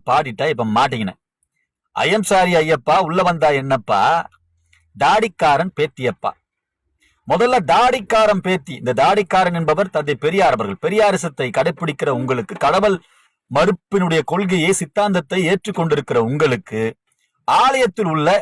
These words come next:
என்ன வேலை? ஐயப்பா சாமி கோயில்ல மாத்திரம் இல்ல, கிறிஸ்துவ ஆலயத்துக்குள்ளேயும் உன்னை சேர்க்கக்கூடாது. ஏன்னா நீ என்ன பண்ற? தாடிக்காரன் பேத்தின்ற. தாடிக்காரன் பேத்தின்னா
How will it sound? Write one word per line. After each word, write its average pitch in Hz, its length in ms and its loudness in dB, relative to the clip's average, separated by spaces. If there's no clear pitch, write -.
என்ன 147 200 0
வேலை? 113 280 2
ஐயப்பா 214 440 2
சாமி 202 380 2
கோயில்ல 190 380 2
மாத்திரம் 175 440 -2
இல்ல, 135 140 2
கிறிஸ்துவ 233 420 -4
ஆலயத்துக்குள்ளேயும் 214 880 0
உன்னை 208 160 2
சேர்க்கக்கூடாது. 143 560 0
ஏன்னா 139 280 2
நீ 131 80 -4
என்ன 156 260 0
பண்ற? 147 300 0
தாடிக்காரன் 175 920 2
பேத்தின்ற. 170 520 -2
தாடிக்காரன் 175 760 0
பேத்தின்னா 160 460 -2